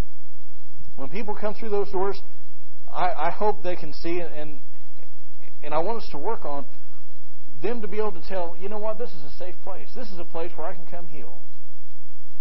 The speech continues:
People aren't gonna judge me. People aren't gonna talk bad about me. It's just a place where the hurting can come." And not only as a church,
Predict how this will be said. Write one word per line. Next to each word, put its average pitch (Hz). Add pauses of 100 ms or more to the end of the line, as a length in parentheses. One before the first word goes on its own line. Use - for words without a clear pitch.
(600)
People 214
aren't 196
gonna 160
judge 180
me. 226
People 185
aren't 165
gonna 143
talk 127
bad 190
about 190
me. 214 (320)
It's 160
just 185
a 175
place 180
where 139
the 120
hurting 165 (580)
can 127
come." 120 (2750)
And 151 (220)
not 220
only 240
as 170
a -
church, 208